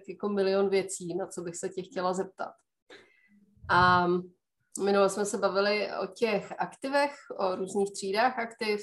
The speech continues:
co všechno jako mít, nemít v portfoliích. Eh, ty jsi mluvil i o vašem portfoliu osobním, o alokaci, tak jsem se tak dívala na svoje portfolio a říkala si, že já už jako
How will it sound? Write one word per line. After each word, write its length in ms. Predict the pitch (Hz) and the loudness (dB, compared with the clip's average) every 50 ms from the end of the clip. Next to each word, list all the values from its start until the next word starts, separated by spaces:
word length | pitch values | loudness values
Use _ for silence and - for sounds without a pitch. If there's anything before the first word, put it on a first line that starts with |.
| - | -6
co 120 | - 202 190 | -8 -8 -8
všechno 360 | - - 202 202 - 202 190 | -8 -8 -8 -6 -4 -2 -2
jako 320 | 185 185 190 - 196 185 | -2 -4 -4 -4 -4 -2
mít, 300 | 175 175 180 185 190 185 | 0 0 0 0 0 -2
nemít 280 | 190 185 190 196 202 202 | -2 0 0 0 0 -2
v 100 | - - | -6 -8
portfoliích. 680 | - 170 - - - 196 196 196 202 202 202 208 202 - _ _ _ - - - _ _ _ _ _ _ - 180 | -10 -10 -10 -8 -4 -2 0 0 0 0 -2 -6 -12 -14 _ _ _ -20 -20 -20 _ _ _ _ _ _ -4 -2
Eh, 80 | 185 | -2
ty 120 | 185 - 196 | -2 -4 -4
jsi 160 | - - 190 | -2 0 2
mluvil 340 | 190 196 196 190 202 196 196 | 4 4 4 4 2 2 2
i 400 | - - - - 196 185 180 - | 0 -4 -4 -2 0 0 0 0
o 420 | - 185 185 180 170 160 - 156 - 165 165 | 2 2 2 2 2 0 -2 -6 -14 -12 -6
vašem 400 | 165 165 165 - 202 202 196 196 | -6 -6 -4 -2 -2 -2 -2 -2
portfoliu 540 | 196 190 190 - - 196 196 190 196 190 175 | -2 -6 -8 -8 -4 -2 -2 0 0 -2 -2
osobním, 520 | 170 180 - 208 190 185 196 190 185 - | -4 -6 -6 -6 -2 2 2 2 2 2
o 60 | - | 0
alokaci, 720 | 180 175 175 180 185 185 185 185 196 196 - - 202 196 190 - | 0 2 2 2 0 0 -2 -2 -4 -4 -4 -2 -4 -4 -2 -4
tak 160 | 175 175 - | -6 -10 -8
jsem 280 | - 196 185 180 175 - - - _ _ _ _ _ _ _ _ _ - | -4 -2 0 0 -2 -2 -6 -12 _ _ _ _ _ _ _ _ _ -12
se 140 | - 202 | -10 -4
tak 180 | 175 202 202 180 | -2 0 0 0
dívala 300 | 180 185 180 190 196 196 | 0 2 4 6 6 6
na 120 | 190 175 | 6 4
svoje 260 | 170 - - 190 196 196 | 0 -2 -2 -2 -2 -2
portfolio 640 | 190 190 180 185 - - 196 202 190 196 196 202 | -2 -4 -6 -6 -8 -4 -2 0 0 2 2 2
a 80 | 196 196 | 2 2
říkala 360 | 185 180 170 - 190 185 180 | 0 -2 -4 -2 -2 -2 -2
si, 180 | 180 - 196 180 | -2 -2 -4 -2
že 100 | 190 185 | 0 0
já 160 | 185 185 185 | 0 0 0
už 160 | 190 185 - | -2 -4 -8
jako 380 | 190 185 - 196 190 185 185 | -10 -8 -4 -4 -4 -4 -4